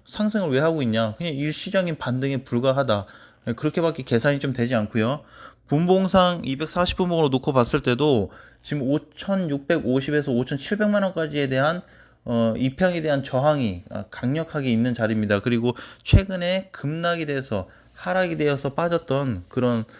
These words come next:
어, 좀 매물대가 많이 쌓여 있는 자리다 보니까 단기간에 회복은 어려울 것 같아요. 근데, 어, 요렇게 좀 봤습니다. 만약에, 만약에 지금 하락으로 계산을 해놨는데,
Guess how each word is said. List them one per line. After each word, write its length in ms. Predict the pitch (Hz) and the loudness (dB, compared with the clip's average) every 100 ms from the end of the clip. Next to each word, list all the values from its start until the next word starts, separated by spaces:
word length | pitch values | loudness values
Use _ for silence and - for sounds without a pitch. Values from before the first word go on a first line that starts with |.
| - _ - | -20 _ -4
어, 640 | 113 107 110 107 104 104 110 _ _ _ _ - - _ _ _ _ | 0 0 0 -2 -4 -6 -12 _ _ _ _ -18 -18 _ _ _ _
좀 300 | - 123 117 | 0 2 4
매물대가 480 | 113 127 170 170 156 | 6 6 4 2 2
많이 220 | 110 117 | 4 4
쌓여 320 | 139 170 185 165 | 4 2 2 2
있는 400 | 131 107 98 113 | 2 0 -2 -10
자리다 380 | - 120 143 147 | -4 -2 2 0
보니까 540 | 123 113 - 143 107 92 - - - | 2 -2 0 0 0 -4 -14 -20 -20
단기간에 680 | - 123 156 170 180 175 165 | -10 -4 -2 0 0 2 0
회복은 420 | 143 208 190 175 | 0 0 2 2
어려울 360 | 117 113 147 170 | 4 6 4 2
것 120 | 160 | 0
같아요. 260 | 120 - 107 | -2 0 -2
근데, 420 | 151 160 160 135 - - - - | -2 -2 -2 -2 -6 -20 -20 -8
어, 120 | 127 123 | -2 2
요렇게 320 | 131 175 180 | 4 2 0
좀 160 | 165 160 | -2 -2
봤습니다. 720 | 135 113 135 113 117 92 87 - - - - | -2 -4 -2 0 0 0 -6 -12 -10 -10 -6
만약에, 880 | 98 113 180 151 123 135 131 92 87 | -2 2 2 2 2 4 2 2 -2
만약에 960 | 92 95 117 151 170 170 160 160 156 151 | 0 0 2 0 0 0 -2 -2 0 -2
지금 160 | - | -2
하락으로 580 | 131 - 196 196 180 135 - | -4 0 2 2 0 -2 -6
계산을 420 | - 117 151 143 | -6 0 0 0
해놨는데, 840 | 139 185 123 117 117 123 120 95 | -2 0 0 0 0 2 2 0